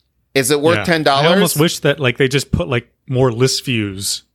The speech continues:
Speaker 2: in there, just, like, lists
Speaker 1: Yeah.
Speaker 2: of cards and everything that I could just scroll through and tap, and just, like, an overall kind of, like, window of, like, you know, here's your player board. Here's, like, a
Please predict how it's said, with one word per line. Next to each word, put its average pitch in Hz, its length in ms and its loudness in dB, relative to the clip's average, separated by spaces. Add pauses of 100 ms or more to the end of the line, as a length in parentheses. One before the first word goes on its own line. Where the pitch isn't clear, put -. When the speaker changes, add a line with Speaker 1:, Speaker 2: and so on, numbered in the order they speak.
(320)
Speaker 2:
in 110 140 -2
there, 92 260 -4
just, - 180 -6
like, 135 160 -6
lists 135 300 2
Speaker 1:
Yeah. 123 60 -6
Speaker 2:
of 101 240 -16
cards 127 380 0
and - 80 0
everything 131 260 0
that 113 100 2
I 117 60 0
could 127 100 0
just 117 140 -2
scroll 120 280 2
through 123 220 2
and 117 160 -2
tap, 117 260 -4
and 113 160 -4
just, 120 200 -4
like, 123 140 -2
an 135 100 -2
overall 120 680 0
kind 117 200 -6
of, 110 120 -8
like, 104 180 -8
window 110 460 -4
of, 101 140 -12
like, 98 320 -6 (340)
you 135 80 0
know, 101 140 0
here's 139 280 0
your 131 80 2
player 123 300 2
board. 117 440 0 (260)
Here's, 131 280 2
like, 117 160 0
a 123 180 0